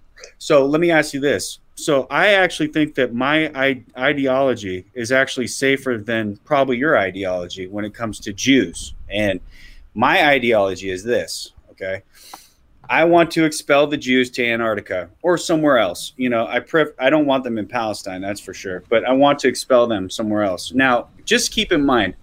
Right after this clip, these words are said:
if every American at some point in time were to find out their involvement in nine eleven,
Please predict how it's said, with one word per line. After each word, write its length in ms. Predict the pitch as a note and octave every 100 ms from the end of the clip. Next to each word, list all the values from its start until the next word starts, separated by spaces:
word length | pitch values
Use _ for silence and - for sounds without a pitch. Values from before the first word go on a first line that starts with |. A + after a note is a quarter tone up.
| D3
if 220 | C3+ - -
every 260 | C4 B3+
American 640 | G3+ D3+ D3 D3 C3 A2 G#2+ -
at 140 | A#2+
some 200 | - D3+
point 240 | D3+ C#3+ B2
in 40 |
time 300 | - B2 G#2+
were 140 | A#2 A2
to 60 |
find 280 | - C3+ C3+
out 200 | C3 B2
their 160 | C3+ C3
involvement 640 | G#2+ A#2+ B2+ C3 C3 B2+
in 160 | A2 G#2
nine 200 | A2+ C#3
eleven, 460 | C#3 B2+ C3+ C3+